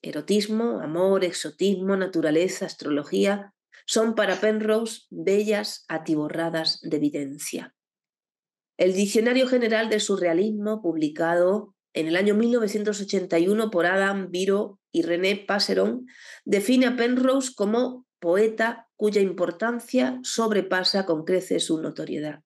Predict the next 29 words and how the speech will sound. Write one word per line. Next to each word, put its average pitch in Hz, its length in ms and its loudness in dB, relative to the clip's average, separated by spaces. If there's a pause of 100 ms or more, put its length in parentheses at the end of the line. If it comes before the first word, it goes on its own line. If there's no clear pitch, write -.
(1120)
En 214 120 2
el 240 100 6
año 277 220 4
mil 294 180 6
novecientos 254 540 2
setenta 190 420 0
y 180 80 0
dos, 254 500 -4 (520)
con 170 160 2
setenta 180 420 0
y 185 100 2
cuatro 214 360 0
años, 254 640 -2
publica 190 460 0
Las 165 200 0
Magias, 165 720 -6 (480)
quizá 220 340 2
el 226 100 2
más 214 160 2
logrado 208 480 2
de 196 80 0
sus - 220 -8
poemarios, 165 920 -2 (200)
que 202 100 2
incluye 226 440 4
una 233 120 2
litografía 190 680 2
de 180 140 0
Miró 165 460 0